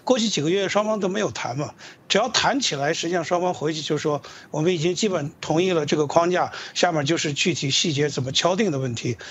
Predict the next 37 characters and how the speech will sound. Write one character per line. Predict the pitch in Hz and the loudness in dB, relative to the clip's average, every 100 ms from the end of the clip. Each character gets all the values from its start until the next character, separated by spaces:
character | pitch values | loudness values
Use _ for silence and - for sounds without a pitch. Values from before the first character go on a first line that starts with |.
| - - | -16 -14
所 | - - 185 | -2 2 2
以 | |
我， | 185 156 139 - | 2 0 -4 -2
我 | 151 147 | -2 0
觉 | 156 180 | 2 2
得 | 175 156 - - - - | 2 0 -8 -18 -16 -2
应 | 208 285 | 0 2
该 | 262 240 226 | 2 2 0
是， | - 165 147 185 | -2 -4 -6 -10
呃， | 165 156 | -14 -6
不 | 180 | -4
会 | 190 180 | -2 -2
是 | 147 151 | -2 -6
完 | 147 151 175 | -4 -2 -2
全 | 151 151 | -4 -4
的 | 147 | -4
失 | - 151 | -4 -2
败。 | 147 135 - - - | -2 -2 -8 -12 -4
有 | 156 | 0
了 | 165 185 | 2 2
框 | 226 | 2
架 | 226 165 | 2 -2
协 | 147 170 | -2 -2
议， | |
我 | 160 143 | -2 -2
觉 | 143 151 | -2 0
得， | 156 139 - - - | -2 -4 -14 -20 -10
呃， | 160 147 | -8 -2
就 | 175 | 0
是 | 160 | 0
一 | 160 | 0
个 | 160 | 0
很 | 135 151 | -2 -2
好 | 143 | -2
的 | 127 | -4
结 | 123 127 | -4 -6
果。 | 123 | -6